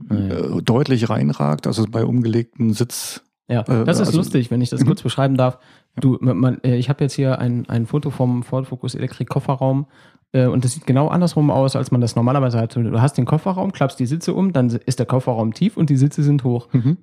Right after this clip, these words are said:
Speaker 1: Und im Ford Focus Electric, äh, klappst du die Sitze um und dann ist, äh, sind die Sitze hoch und der Kofferraum nochmal doppelt so hoch.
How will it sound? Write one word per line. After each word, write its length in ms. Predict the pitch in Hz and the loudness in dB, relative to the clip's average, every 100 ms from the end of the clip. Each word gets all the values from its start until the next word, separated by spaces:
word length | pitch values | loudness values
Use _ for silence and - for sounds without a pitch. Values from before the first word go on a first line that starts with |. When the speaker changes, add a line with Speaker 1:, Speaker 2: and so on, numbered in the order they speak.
| - | 0
Speaker 1:
Und 260 | 123 120 - | 0 0 -2
im 260 | 120 117 | -2 -2
Ford 280 | 113 - 120 | -4 -4 -4
Focus 280 | 165 165 147 | -2 -4 -4
Electric, 500 | 131 170 - 151 - - | -2 -2 -4 -6 -8 -2
äh, 160 | 131 | -2
klappst 280 | 123 135 - | 0 -2 -2
du 40 | |
die 120 | 123 131 | -4 0
Sitze 260 | 175 - | 0 0
um 220 | - 151 | 0 0
und 100 | - | 0
dann 180 | 120 123 | 0 0
ist, 340 | - - - - | -2 -6 -10 -2
äh, 220 | 123 117 | 0 0
sind 160 | 139 | 0
die 80 | 143 | 2
Sitze 240 | 139 175 151 | 0 2 2
hoch 180 | 180 | 0
und 140 | - 165 | 0 0
der 80 | 147 | 2
Kofferraum 560 | 160 160 147 139 139 | 0 0 0 2 2
nochmal 340 | 131 127 120 110 | 2 2 0 0
doppelt 320 | 117 104 - | -2 -6 -10
so 120 | - | -16
hoch. 160 | - | -16